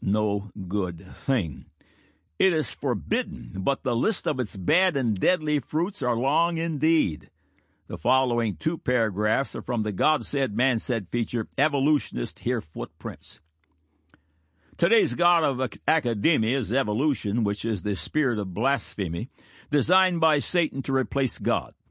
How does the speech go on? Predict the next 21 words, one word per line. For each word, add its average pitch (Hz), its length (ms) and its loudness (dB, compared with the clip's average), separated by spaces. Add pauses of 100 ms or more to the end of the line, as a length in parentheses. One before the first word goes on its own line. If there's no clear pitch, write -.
(460)
Satan 131 360 0
has 120 220 0
succeeded 101 640 -2
in 95 120 -2
the 92 100 -4
hearts 95 300 -2
of 92 120 -6
millions. 85 520 -4 (460)
The 127 100 -2
theory 175 300 2
of 147 100 0
evolution 151 520 2
is 190 140 0
given 131 280 0
top 147 340 0
billing 127 440 -2
in 107 120 -2
academic 127 640 0
literature 110 480 -2
and 120 120 -4
textbooks 113 680 -6